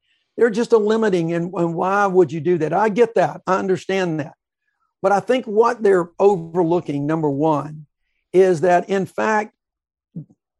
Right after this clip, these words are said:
President Biden not only said he was gonna appoint an African-American woman, but an incredibly well-qualified African-American woman.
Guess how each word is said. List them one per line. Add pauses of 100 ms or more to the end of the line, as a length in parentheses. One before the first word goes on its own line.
(100)
President
Biden (640)
not
only
said
he
was
gonna (220)
appoint
an
African-American
woman, (760)
but
an
incredibly
well-qualified
African-American
woman.